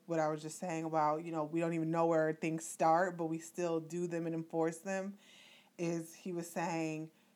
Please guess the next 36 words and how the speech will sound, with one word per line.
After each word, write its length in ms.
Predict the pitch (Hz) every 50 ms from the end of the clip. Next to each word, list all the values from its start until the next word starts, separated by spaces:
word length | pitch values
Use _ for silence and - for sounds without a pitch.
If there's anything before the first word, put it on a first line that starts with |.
| _ _ _ _ _ -
um, 760 | 170 175 165 160 156 156 151 151 151 147 156 156 151 151 - 160
like, 220 | 160 156 147 -
a 40 | 156
girl 380 | 156 160 175 175 170 165 165 160
went 240 | 160 170 165 160 160
to 60 | 170
her 160 | 170 170 160
mom 420 | 160 160 165 180 196 190 180 170
and 100 | 165 160
said, 360 | 160 - 160 160 160 160 160 156
you 80 | 165 165
know, 100 | 165 165
"Mom, 340 | 165 165 165 165 165 165
why 300 | 160 160 156 160 165 165
when 220 | 165 165 165 165 165
you 80 | 160
make 260 | 160 165 156 160 160 -
a 60 | 160
roast, 600 | 156 165 202 220 214 185 175 - - - - 175
do 100 | 160 170
you 100 | 165 175
cut 260 | 175 - - 330 359
off 260 | 302 190 156 - - -
the, 100 | 151 - - - _ - 165
the 140 | 165 180 180
ends?" 500 | 233 311 330 247 175 147 147 151 151 -
'Cause 160 | - - 170 -
she 120 | - 175
noticed 320 | 170 160 156 160 160 160 -
her 100 | - 165
mom, 400 | 165 160 151 156 151 151 160 160 - - - - - _ _ _ _ _ _ -
uh, 180 | 156 151 147 151
cut 180 | 151 - 185
off 200 | 160 151 156 -
the 120 | - - -
ends. 420 | - 370 302 202 165 156 151 151